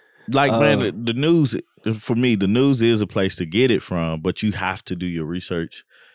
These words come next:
Speaker 1: as well. You can't just trust everything you see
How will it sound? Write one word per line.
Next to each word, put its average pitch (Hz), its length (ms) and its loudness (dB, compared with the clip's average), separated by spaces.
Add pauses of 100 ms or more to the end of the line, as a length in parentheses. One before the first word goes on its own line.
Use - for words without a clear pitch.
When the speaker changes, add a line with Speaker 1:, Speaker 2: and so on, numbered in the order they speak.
(200)
Speaker 1:
as 87 200 -2
well. 90 280 2
You 85 160 -4
can't 95 340 -4
just 92 220 -4
trust 98 360 -2
everything 90 420 -2
you 85 160 -6
see 101 400 0